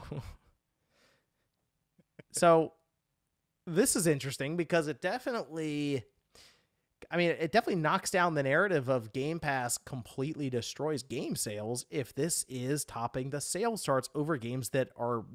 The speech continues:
big-time releases. I had Mortal Kombat one, E A Sports F C twenty-four. I assume people are gonna ex-,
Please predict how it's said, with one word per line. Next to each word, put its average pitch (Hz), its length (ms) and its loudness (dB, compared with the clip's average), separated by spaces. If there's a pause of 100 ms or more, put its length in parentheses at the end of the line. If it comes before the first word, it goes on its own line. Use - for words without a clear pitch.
(200)
big-time 208 420 6
releases. 143 340 2
I 110 120 -2
had 107 160 -8
Mortal 135 180 0
Kombat 131 400 2
one, 143 460 -2 (280)
E 143 200 -4
A 127 40 -4
Sports 143 380 0
F 127 120 -4
C 143 160 0
twenty-four. 135 500 0
I 131 60 4
assume 135 280 0
people 156 260 -2
are 131 60 4
gonna 117 200 -2
ex-, - 280 -6